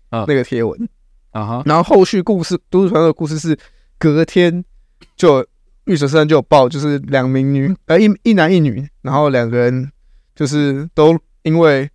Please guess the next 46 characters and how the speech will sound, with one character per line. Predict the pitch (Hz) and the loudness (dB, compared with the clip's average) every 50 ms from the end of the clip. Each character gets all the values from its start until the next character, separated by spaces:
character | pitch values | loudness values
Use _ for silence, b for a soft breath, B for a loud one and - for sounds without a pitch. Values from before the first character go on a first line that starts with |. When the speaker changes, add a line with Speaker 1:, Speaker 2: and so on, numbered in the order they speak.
| _ _ _ | _ _ _
Speaker 1:
落 | 165 165 156 123 | -4 -2 -2 -2
轨。 | 101 117 101 - | -2 -6 -2 2
Speaker 2:
落 | 196 190 175 143 | 4 4 4 4
轨， | - 127 - - - | 0 -4 -10 -8 -4
然 | 123 117 | -2 0
后 | 127 | 0
死 | 135 - - - 76 | 0 -2 -6 -12 -14
亡。 | 55 - - _ _ _ _ _ _ | -14 -16 -20 _ _ _ _ _ _
Speaker 1:
哦。 | - - 107 104 104 107 110 113 113 113 113 113 113 113 113 120 - | -12 -10 -8 -6 -6 -6 -4 -4 -4 -4 -4 -4 -6 -6 -8 -6 -2
Speaker 2:
所 | - 170 | 0 2
以 | |
那 | 190 202 | 2 2
时 | 165 170 | 2 2
候 | 156 | 0
就， | 143 175 175 - 156 - | 2 0 -2 -2 -4 -8
就 | - 170 | -6 -4
大 | 165 165 | -4 -2
家 | 170 | -2
想 | 165 147 | -2 -2
说 | 190 151 151 | -2 -2 -2
，“那 | 175 175 165 | -2 -2 -2
这 | - 175 | -2 -2
两 | 165 143 | -2 0
个 | 120 120 | 0 -2
人 | 135 | -4
是 | - 165 | -4 -4
不 | 156 | -4
是 | 151 | -4
情 | - - 135 123 135 | -4 -4 -6 -6 -4
侣 | 139 123 | -4 -4
啊？” | 110 80 87 | -4 -4 -2
因 | 120 | -2
为 | 147 | 0
那 | 165 | 0
时 | 165 | 0
候 | 160 | 2
大 | - 160 | 2 2
家 | 147 | 0
也 | 131 | 0
没 | 101 127 | 0 -2
有 | 131 120 117 - | -2 -4 -4 -2
跟 | - 147 143 | -2 -2 0
这 | 143 143 | 0 0
件 | 139 | 0
事 | 135 - 139 | 0 -2 -4
情 | 110 110 | -6 -6